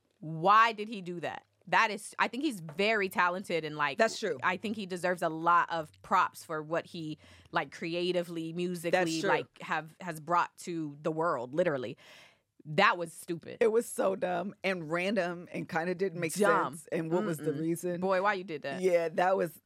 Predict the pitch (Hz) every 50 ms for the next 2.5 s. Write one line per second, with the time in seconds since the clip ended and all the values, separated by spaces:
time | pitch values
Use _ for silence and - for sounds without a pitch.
0 | _ _ - 151 151 147 - 139 120 139 - - 123 147 - - - - - -
1 | - 160 151 202 226 247 254 262 277 285 285 285 - - 196 208 196 170 160 160
2 | 180 175 175 180 170 170 175 180 185 -